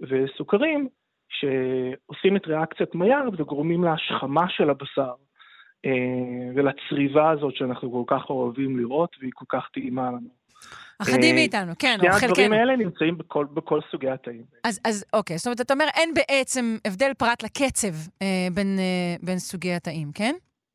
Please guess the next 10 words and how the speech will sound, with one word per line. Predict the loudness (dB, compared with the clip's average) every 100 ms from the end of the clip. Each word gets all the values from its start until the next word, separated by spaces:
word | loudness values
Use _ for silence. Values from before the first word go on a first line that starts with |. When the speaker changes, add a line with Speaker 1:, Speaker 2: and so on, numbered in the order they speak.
| _ _ _ _ -8
Speaker 1:
נכון. | -6 -6 -8 _ -20 -20 -20 -20 -4
Speaker 2:
אז, | 0 2
אה, | 2 2
אמ-, |
עצרנו | 0 0 0 0 0
בזה | 0 0
שאנחנו | 0 -2 -2
לוקחים | -2 0 0
את | -2
התאים, | -4 -2 -2